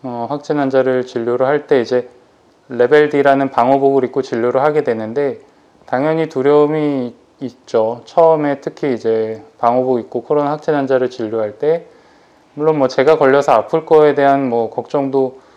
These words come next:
있을 수 있겠지만, 사실은 뭐 그거에 대한 걱정보다는 제가 걸렸을 때 뭐 저의 가족이라든지 지인, 그리고 특히 제가 진료하는 환자분들한테 제가 옮기게 될 경우에 그 파장에 대한 걱정,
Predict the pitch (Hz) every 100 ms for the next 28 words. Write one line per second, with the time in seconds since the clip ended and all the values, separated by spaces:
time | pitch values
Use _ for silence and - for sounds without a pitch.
0 | _ _ - - 143 - 139 120 - 131
1 | 165 160 165 156 147 123 120 113 - 123
2 | 147 147 147 139 131 113 143 127 113 110
3 | 113 147 127 - - 127 131 117 131 151
4 | - 113 - 135 156 160 - - _ _
5 | 120 - 120 117 113 143 135 127 113 113
6 | 104 - 139 151 - 113 107 98 - -
7 | 117 113 110 - - 131 - _ _ _
8 | - 123 135 131 131 139 135 131 185 180
9 | 165 147 135 123 131 - 113 110 113 117
10 | 127 123 113 110 117 113 113 110 107 -
11 | 113 - 151 151 139 135 120 117 113 -
12 | 107 - - 110